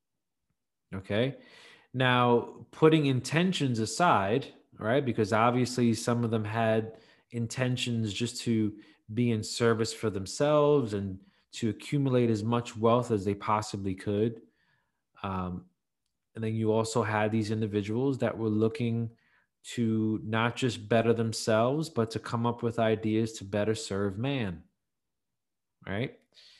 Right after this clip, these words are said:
And, you know, if you do your research, and again, I'm not just talking about looking at Wikipedia,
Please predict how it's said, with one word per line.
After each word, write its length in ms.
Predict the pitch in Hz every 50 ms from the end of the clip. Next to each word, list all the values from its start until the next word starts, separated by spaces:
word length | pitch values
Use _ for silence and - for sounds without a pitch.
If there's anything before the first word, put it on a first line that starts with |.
| _ _ _ _ _ _ _ _ -
And, 360 | 107 107 107 107 104 104 101
you 100 | 113 117
know, 100 | 110 107
if 120 | 98 -
you 60 | - 107
do 180 | 101 101 117
your 200 | 131 143 151 151
research, 640 | 147 151 143 139 143 - 135 131 135 135 - - -
and 100 | 90 110
again, 340 | 110 110 110 156 160 151 139
I'm 120 | 135 135
not 180 | 139 139 135 135
just 220 | - 127 - -
talking 340 | - 139 131 123 - - 123
about 260 | 120 113 117 117 117
looking 300 | 117 131 123 - 127 123
at 140 | 120 117 113
Wikipedia, 880 | 110 120 127 120 - 117 - - - 127 120 120 120 117 117 117 117